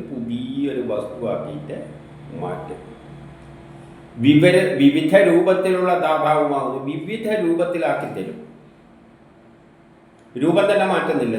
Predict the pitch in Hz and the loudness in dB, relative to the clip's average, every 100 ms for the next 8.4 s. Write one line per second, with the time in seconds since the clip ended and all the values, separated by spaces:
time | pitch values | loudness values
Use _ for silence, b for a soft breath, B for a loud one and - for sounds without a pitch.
0 | 123 147 160 151 143 135 143 160 160 160 | -2 -4 -2 -2 -2 -4 -4 -4 -4 -4
1 | 156 151 143 143 139 143 - - - - | -4 -4 -4 -4 -6 -8 -12 -18 -20 -20
2 | - - 139 143 139 139 139 139 127 123 | -20 -10 -4 -2 -2 -2 -4 -4 -4 -6
3 | - - - - - - - - - - | -10 -14 -20 -20 -20 -20 -20 -20 -20 -20
4 | - 175 170 170 156 147 151 147 147 135 | -16 -8 -2 -2 0 -2 -2 -2 -2 -2
5 | 127 120 - - 143 143 147 - - - | -4 -4 -4 -2 -2 0 -2 -4 -10 -18
6 | - - - - - - 139 139 139 151 | -20 -20 -20 -20 -20 -6 -2 0 0 0
7 | 156 147 147 147 156 143 143 139 135 131 | 0 0 -2 -2 -2 -2 -2 -2 -4 -2
8 | 127 127 131 151 | -4 -4 -6 -6